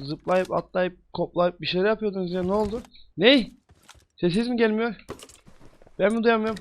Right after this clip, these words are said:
Ha siz öldünüz değil mi? Cık, doğru. Nasıl duyacaksınız ki beni?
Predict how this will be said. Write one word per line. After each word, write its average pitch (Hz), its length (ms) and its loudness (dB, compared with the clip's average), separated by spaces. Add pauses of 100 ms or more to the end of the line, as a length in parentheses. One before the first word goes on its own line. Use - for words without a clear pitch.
(120)
Ha 147 560 0
siz 147 180 -4
öldünüz 165 440 0
değil 160 160 -2
mi? 131 140 -6 (200)
Cık, - 100 -10 (380)
doğru. 123 340 -4 (580)
Nasıl 147 200 -4
duyacaksınız 160 440 -2
ki 135 120 -8
beni? 107 180 -8